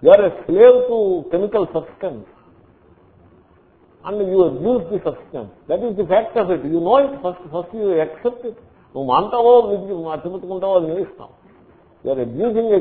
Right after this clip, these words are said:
chemical substance. Alcohol is not meant for drinking. Water is meant for drinking. C two H five O H. హెచ్, ఓహెచ్. భగవంతుడు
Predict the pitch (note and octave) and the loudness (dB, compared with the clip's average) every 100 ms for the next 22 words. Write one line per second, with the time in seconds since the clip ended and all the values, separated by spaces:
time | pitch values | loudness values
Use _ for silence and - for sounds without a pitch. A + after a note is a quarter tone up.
0 | F3+ F#3+ G3 F3+ D3+ D3+ - D#3+ B2 C3+ | 2 -2 -2 -4 -4 -8 -12 -10 -2 -2
1 | F3+ G3+ G3 G#3 G3 E3 F3 G3 C#3+ C#3 | -2 2 4 6 4 -2 -6 -8 -6 -8
2 | F3 E3+ E3 A#2 D3 E3+ F3 D#3 - _ | -4 -4 -4 -4 -6 -4 -8 -8 -20 _
3 | _ _ _ _ _ - G2 G2+ F2+ G2+ | _ _ _ _ _ -20 -18 -16 -2 6
4 | D#3 C#4 C#4+ A#3 F3 F3 F3 D3+ A#2+ A#2+ | 6 6 2 -2 -2 -6 -4 -8 -8 -12
5 | A#2+ G#2+ F#2+ - F3+ G#3 C3+ D3 - - | -12 -18 -16 -12 -10 -8 -8 -10 -14 -10
6 | E3+ G3 E3 A#2+ B2+ D#3 F#3 - - _ | -6 -6 -6 -6 -6 -6 -8 -14 -20 _
7 | _ _ _ _ _ E3 E3+ - D#3 B2+ | _ _ _ _ _ -6 -6 -8 -6 -4
8 | B2+ E3 A#3+ - _ _ _ _ A2 B2 | 0 -2 -4 -20 _ _ _ _ -6 -2
9 | E3+ E3+ D#3 C3+ G#3 E4 | -2 -4 -4 -2 -2 -6